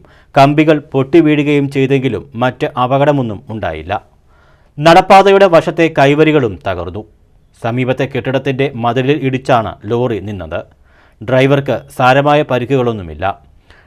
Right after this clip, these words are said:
ഡ്രൈവർ ഉറങ്ങിപ്പോയതാകാം അപകടത്തിന് കാരണമെന്ന് പറയുന്നു. ഒപ്പം രാത്രിയിൽ കല്ലുശ്ശേരിയിലും സെഞ്ചുറി ജംഗ്ഷനിലും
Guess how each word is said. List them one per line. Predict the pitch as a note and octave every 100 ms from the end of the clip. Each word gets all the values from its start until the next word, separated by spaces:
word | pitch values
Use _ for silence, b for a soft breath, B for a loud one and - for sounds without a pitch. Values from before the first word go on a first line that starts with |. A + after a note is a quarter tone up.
| A#2+
ഡ്രൈവർ | C3+ D3+ F3 F#3+
ഉറങ്ങിപ്പോയതാകാം | C#3 D#3 E3 F#3 F#3 E3+ E3+ D#3+ D#3 D#3 -
അപകടത്തിന് | C3 D3 D3+ D3 D3+ B2+ -
കാരണമെന്ന് | B2+ B2 A#2+ G#2 F#2
പറയുന്നു. | E2+ E2 F2+ A2 _ _ _ _ _ _ _ C#3+
ഒപ്പം | C#3 C3+ B2+ -
രാത്രിയിൽ | C3+ C#3+ D3+ D#3 D#3+ -
കല്ലുശ്ശേരിയിലും | C#3 C3+ D3+ D#3+ D#3 D#3 D#3+ D#3 -
സെഞ്ചുറി | C#3 C#3 D3+ D#3+
ജംഗ്ഷനിലും | D#3+ D#3+ D#3 C3+ G2+